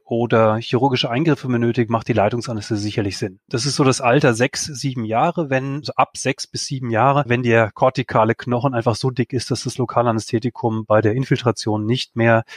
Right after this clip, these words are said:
ausreichend durchdiffundieren kann. Aber das ist jetzt wirklich nur der posteriore Unterkieferbereich. Ansonsten ist ja die interligamentäre Anästhesie eine absolute Alternative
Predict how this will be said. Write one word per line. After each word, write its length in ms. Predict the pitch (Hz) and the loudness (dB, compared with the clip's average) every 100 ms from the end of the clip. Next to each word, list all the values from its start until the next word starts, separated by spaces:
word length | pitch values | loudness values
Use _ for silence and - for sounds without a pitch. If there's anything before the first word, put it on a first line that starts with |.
| - _ _ | -20 _ _
ausreichend 840 | - 123 131 123 113 110 113 - - | 0 2 2 2 2 2 -8 -10 2
durchdiffundieren 840 | 127 127 - 127 - 120 117 110 110 | 2 4 0 -4 -4 -6 -2 -2 0
kann. 340 | - 98 95 _ | -2 -2 -6 _
Aber 240 | _ 113 117 | _ 2 2
das 160 | 127 | 2
ist 40 | - | 0
jetzt 220 | 131 - | -2 0
wirklich 200 | 135 139 | -4 0
nur 120 | 139 | 2
der 100 | 127 | 2
posteriore 540 | - 147 - 127 117 127 | 2 -2 0 2 2 0
Unterkieferbereich. 920 | 143 131 - 117 113 104 101 101 104 | 0 0 -2 -2 0 0 0 -2 -2
Ansonsten 440 | 110 120 139 - | -4 -2 -4 -6
ist 180 | 147 127 | -6 2
ja 160 | 131 117 - | 4 4 0
die 340 | 127 117 110 _ | -2 0 -2 _
interligamentäre 1080 | - 160 - 131 123 120 113 110 120 123 151 | -2 -2 2 4 6 4 2 0 2 2 4
Anästhesie 580 | 147 151 - 131 147 165 | 0 -2 -6 -4 -4 -4
eine 320 | - 113 110 | -4 -2 0
absolute 440 | 147 - - 160 165 | 0 0 -4 -4 0
Alternative 640 | 131 143 127 139 135 180 | 0 0 -4 -6 -8 -10